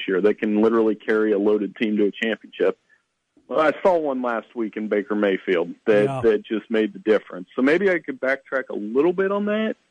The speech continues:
Speaker 1: Um, and Lamar Jackson can make that statement because, I mean, he's already got over a thousand yards of offense. If he goes out and beats Clemson, uh, Louisville's the team to beat in the A C C, and, and with that, they'll have a really good playoff shot.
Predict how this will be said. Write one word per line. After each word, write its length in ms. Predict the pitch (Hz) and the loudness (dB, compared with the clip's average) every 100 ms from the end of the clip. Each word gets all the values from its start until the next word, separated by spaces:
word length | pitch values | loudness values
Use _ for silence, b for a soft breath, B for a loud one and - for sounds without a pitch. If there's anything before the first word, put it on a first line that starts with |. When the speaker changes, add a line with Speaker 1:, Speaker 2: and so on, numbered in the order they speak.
| b b _ | b b _
Speaker 1:
Um, 520 | 151 160 160 151 151 - _ | 0 2 2 -2 -8 -16 _
and 160 | 156 180 | -4 -2
Lamar 280 | 185 208 220 | 0 0 0
Jackson 640 | 196 262 - 160 123 120 - | -2 -2 -4 -4 -4 -4 -10
can 200 | - 151 | -4 2
make 180 | 143 131 | 2 2
that 180 | 123 117 | 0 0
statement 420 | - 113 110 - - _ | -4 -4 -4 -10 -14 _
because, 320 | 147 147 156 | -4 2 2
I 60 | 147 | 2
mean, 180 | 151 147 | 0 0
he's 120 | 143 | 2
already 240 | 165 196 | 2 0
got 180 | 160 180 | 0 0
over 220 | 180 127 | 0 0
a 20 | 120 | 0
thousand 400 | 143 151 143 135 | 0 0 0 0
yards 240 | 139 131 | 0 -2
of 80 | 107 | -2
offense. 460 | 113 190 127 117 - | -2 -2 -4 -6 -6
If 80 | 135 | -8
he 80 | |
goes 220 | 151 160 151 | 2 2 4
out 200 | 160 160 | 0 -2
and 100 | 147 | -6
beats 160 | 160 - | -6 -6
Clemson, 540 | 135 170 - 131 131 139 _ _ _ _ _ _ _ _ _ - | -4 -4 -4 -2 -2 -2 _ _ _ _ _ _ _ _ _ -2
uh, 340 | 131 135 127 - _ _ _ | 2 2 0 -8 _ _ _
Louisville's 460 | 156 185 165 143 135 | -4 -2 0 -4 -4
the 80 | 127 | -8
team 220 | 147 143 | -4 -4
to 40 | |
beat 200 | 127 143 | 0 0
in 60 | 151 | 2
the 200 | 135 143 | 0 0
A 80 | 143 | 0
C 120 | 139 135 | -4 -2
C, 220 | 147 202 185 | 0 2 2
and, 220 | 131 139 | 2 2
and 380 | 135 139 127 127 | 2 2 0 0
with 180 | 135 143 | 0 2
that, 260 | 165 196 | 0 0
they'll 160 | 156 147 | -2 -2
have 140 | 156 156 | -4 -2
a 40 | |
really 180 | 151 156 | 0 0
good 200 | 151 151 | 0 -2
playoff 260 | - 170 208 - | 0 0 0 -6
shot. 220 | 85 80 | -10 -10